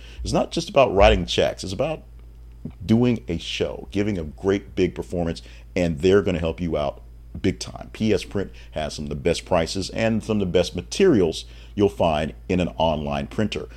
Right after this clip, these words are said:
If you have a local printer, stick with them 'cause they're great. But if you don't, or you need some bulk items that they can't provide,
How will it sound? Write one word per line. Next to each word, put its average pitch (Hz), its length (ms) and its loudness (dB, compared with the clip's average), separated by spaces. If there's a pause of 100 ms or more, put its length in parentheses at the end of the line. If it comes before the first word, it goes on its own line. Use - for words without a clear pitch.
(140)
If - 100 -6
you 101 80 2
have 151 200 8
a 165 60 6
local 135 280 4
printer, 110 460 0
stick - 300 -4
with 120 120 -2
them 80 220 -4
'cause - 180 -8
they're 73 120 -4
great. 73 320 -4
But 76 100 -8
if - 40 -12
you 104 100 -2
don't, 160 400 2
or 92 100 4
you 87 80 0
need 98 180 -2
some 90 160 -2
bulk 98 280 4
items 92 340 4
that 85 180 -2
they 87 140 2
can't 87 300 -2
provide, 92 480 2